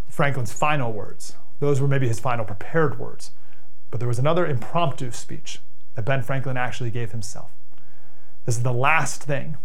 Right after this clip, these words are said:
in the records of the Constitutional Convention that James Madison kept. Franklin told everyone to look at the chair that George Washington had been sitting in as he presided over the convention. And it was, uh, in the chair was a carved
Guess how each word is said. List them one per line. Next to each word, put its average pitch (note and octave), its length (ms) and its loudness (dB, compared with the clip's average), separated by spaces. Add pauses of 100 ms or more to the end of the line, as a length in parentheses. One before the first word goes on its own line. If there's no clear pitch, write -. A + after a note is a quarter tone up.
(140)
in B2 100 0
the B2 80 0
records B2 500 0
of C3+ 120 -2
the G#2+ 60 0
Constitutional A#2+ 600 0
Convention A2 400 -2
that A2 120 -2
James A2+ 280 -2
Madison G#2 360 -2
kept. - 280 -2 (920)
Franklin D3 340 2
told D#3 240 2
everyone C#3 460 0 (380)
to C3 100 0
look D#3+ 180 2
at F#3+ 80 0
the E3 60 0
chair B2 500 0 (800)
that B2 140 2
George B2 320 2
Washington A#2+ 540 0
had A2 120 0
been G#2+ 100 0
sitting A#2 320 0
in G#2 140 0 (300)
as A2 160 0
he A2+ 60 -2
presided A2+ 440 0
over A2 160 -2
the G#2+ 80 -2
convention. G2+ 460 0 (1120)
And B2+ 100 0
it - 20 0
was, B2 220 2
uh, A#2+ 240 0
in D3+ 80 2
the E3+ 80 2
chair E3 380 2
was B2 120 2
a A#2+ 120 0
carved C#3+ 840 0